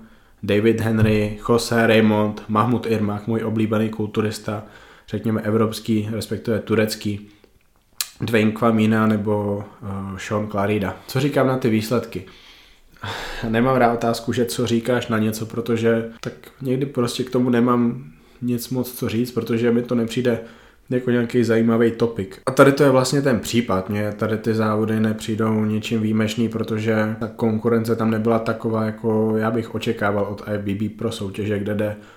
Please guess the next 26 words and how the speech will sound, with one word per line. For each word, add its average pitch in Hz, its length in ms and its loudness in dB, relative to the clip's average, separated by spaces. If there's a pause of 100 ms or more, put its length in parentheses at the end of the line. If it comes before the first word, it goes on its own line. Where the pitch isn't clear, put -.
(240)
o - 100 -4
přímou 107 360 -2
kvalifikaci 107 720 -2
na 104 140 -2
Olympii, 98 460 0
ale 95 300 0 (180)
dobře, 120 300 4
co 110 140 -6
k - 60 -10
tomu 117 200 2
říkám? 113 440 0 (1120)
Tak, 151 240 0 (320)
jak 160 140 6
jsem 156 160 4
řekl, 113 280 2 (560)
konkurence 131 540 2
nebyla 131 280 2
moc 95 180 -2
vysoká, 143 720 2 (680)
závodníci 117 540 4
byli 117 240 4
celkem 117 320 0
z 113 80 -6
formy, 113 360 0
to 95 140 -2
znamená 101 640 -2